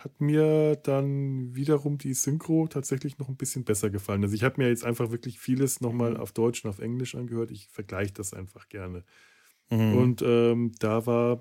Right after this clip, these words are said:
Speaker 1: die Stimme von, jetzt hab ich leider nicht aufgeschrieben, hat, wer da die, die Synchronstimme für Faser Malkay war, war ein, ein, ein Ticken normaler gewirkt, wenn er gesagt hat. Also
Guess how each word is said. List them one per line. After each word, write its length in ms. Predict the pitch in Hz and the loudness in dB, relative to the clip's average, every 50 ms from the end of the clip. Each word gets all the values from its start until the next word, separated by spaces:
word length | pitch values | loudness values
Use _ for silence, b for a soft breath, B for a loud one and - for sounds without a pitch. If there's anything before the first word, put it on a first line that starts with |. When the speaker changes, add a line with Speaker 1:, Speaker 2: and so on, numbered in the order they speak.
| - - | -6 -8
Speaker 1:
die 180 | - 117 110 107 | -6 -4 -4 -4
Stimme 360 | - - - 123 127 123 110 | -4 -4 -4 -4 -2 -2 -4
von, 600 | - - 120 113 113 113 113 113 113 113 110 107 | -4 -2 -2 0 0 0 0 -2 -2 -4 -4 -6
jetzt 180 | 107 101 - | -8 -8 -8
hab 80 | 107 104 | -10 -10
ich 80 | 98 101 | -10 -10
leider 200 | 101 95 95 92 | -10 -8 -6 -4
nicht 260 | 98 113 127 - - | -4 -4 -4 -6 -6
aufgeschrieben, 580 | - 123 - - - - - 123 120 127 120 | -8 -8 -8 -8 -8 -6 -6 -6 -4 -4 -6
hat, 140 | 117 117 113 | -6 -6 -6
wer 100 | - 110 107 | -6 -6 -4
da 100 | 110 101 | -4 -6
die, 280 | 101 107 104 104 104 | -4 -4 -4 -4 -6
die 340 | 101 - 113 113 117 - 110 | -8 -10 -16 -18 -16 -16 -18
Synchronstimme 680 | 107 - - 107 101 - 117 113 110 - - 123 117 113 | -18 -18 -18 -18 -14 -10 -8 -8 -8 -8 -8 -8 -8 -8
für 120 | 98 110 | -8 -10
Faser 300 | 101 - 107 104 101 110 | -10 -8 -8 -6 -6 -4
Malkay 460 | 104 101 101 95 98 - 107 113 117 117 | -4 -4 -4 -6 -6 -8 -6 -6 -4 -2
war, 220 | 123 120 123 127 B B B B B B B B B | -2 -2 -2 -4 B B B B B B B B B
war 540 | - 120 113 120 120 131 139 143 143 139 151 175 170 | -10 -4 0 0 2 2 2 0 0 -2 -4 -8 -10
ein, 580 | 165 135 135 135 131 - - - 151 160 165 - _ _ _ _ _ _ - | -12 -12 -12 -14 -14 -16 -18 -20 -20 -20 -20 -20 _ _ _ _ _ _ -20
ein, 160 | 165 143 147 - - 139 127 - _ _ _ - | -16 -16 -14 -10 -8 -8 -8 -10 _ _ _ -20
ein 200 | 147 139 135 - - | -20 -20 -16 -4 0
Ticken 920 | - 175 170 - 180 170 165 160 160 156 156 151 151 151 170 - - - - - 139 | 0 0 2 2 2 2 4 4 2 0 0 -2 -2 -4 -8 -12 -16 -20 -16 -8 -4
normaler 580 | 131 123 117 117 113 104 107 117 120 113 101 | -2 0 0 2 2 2 2 4 4 4 2
gewirkt, 580 | 95 95 - 92 90 95 95 92 90 - - - - | 0 -4 -8 -10 -6 -6 -6 -6 -6 -10 -16 -18 -14
wenn 120 | - 104 | -10 -8
er 100 | 104 101 98 | -8 -8 -8
gesagt 420 | 98 101 - 110 104 98 - - | -8 -10 -8 -8 -8 -8 -8 -8
hat. 160 | 110 95 98 | -8 -8 -10
Also 280 | - 101 98 110 107 | -10 -4 0 2 2